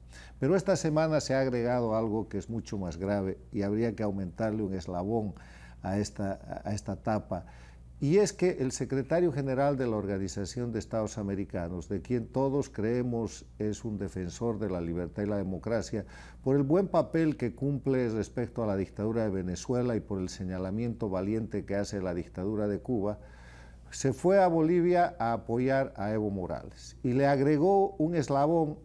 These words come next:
al cautiverio de Bolivia porque, eh, el secretario Almagro se ha convertido en cómplice de la dictadura de delincuencia organizada de Evo Morales,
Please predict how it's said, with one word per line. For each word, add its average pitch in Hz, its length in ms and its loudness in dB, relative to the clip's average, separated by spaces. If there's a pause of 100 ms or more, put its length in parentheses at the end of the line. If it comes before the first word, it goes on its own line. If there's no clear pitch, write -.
al 110 160 -2
cautiverio 135 1000 2
de 90 140 -4
Bolivia 113 600 2 (560)
porque, 156 680 2 (160)
eh, 123 540 0
el 113 300 -2
secretario 139 640 2
Almagro 156 480 4
se 151 140 0
ha 143 100 0
convertido 139 640 2
en 127 80 -2
cómplice 131 580 0
de 117 120 2
la 110 140 2
dictadura 131 600 0
de 120 140 2
delincuencia 107 640 0
organizada 101 600 0
de 107 100 0
Evo 113 160 2
Morales, 110 580 0